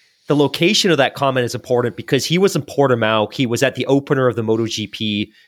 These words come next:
season, and Moto G P has reshaped their weekends this year. So typically on a Moto G P weekend, they have four practice sessions. They're much shorter,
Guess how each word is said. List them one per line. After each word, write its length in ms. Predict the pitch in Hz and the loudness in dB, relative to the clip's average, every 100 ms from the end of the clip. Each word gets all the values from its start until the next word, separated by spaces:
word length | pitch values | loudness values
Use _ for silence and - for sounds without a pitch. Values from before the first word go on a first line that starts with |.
| - | -14
season, 640 | - 151 123 107 117 107 - | -4 0 2 2 0 0 -2
and 300 | 120 113 107 - - | -2 -2 -6 -16 -4
Moto 300 | 131 165 180 | 0 2 0
G 200 | - 147 | 0 -4
P 200 | 143 147 | -2 0
has 140 | 123 | 0
reshaped 720 | 98 120 143 - 143 117 - - | 0 2 2 2 0 0 -2 -2
their 340 | 127 120 113 | 0 2 0
weekends 540 | 101 123 - 113 95 | -2 -6 -2 -4 -4
this 240 | - 113 - | -6 -6 -4
year. 200 | 107 104 | -6 -6
So 160 | - | -8
typically 640 | 110 180 175 175 151 143 - _ _ _ _ _ - | -4 -2 -2 0 2 2 -4 _ _ _ _ _ -4
on 80 | 135 | 0
a 20 | |
Moto 180 | 143 139 | 2 0
G 140 | 135 | -2
P 180 | 135 143 | -4 -4
weekend, 340 | 123 139 143 | -2 0 0
they 40 | 127 | 0
have 100 | 113 | 0
four 220 | 170 208 | 0 0
practice 440 | - 135 - 117 - | 2 -2 -2 -8 -2
sessions. 420 | 110 - 120 117 | -2 0 -6 -4
They're 100 | 110 | -2
much 200 | 117 - | -2 -4
shorter, 280 | 104 101 | -6 -4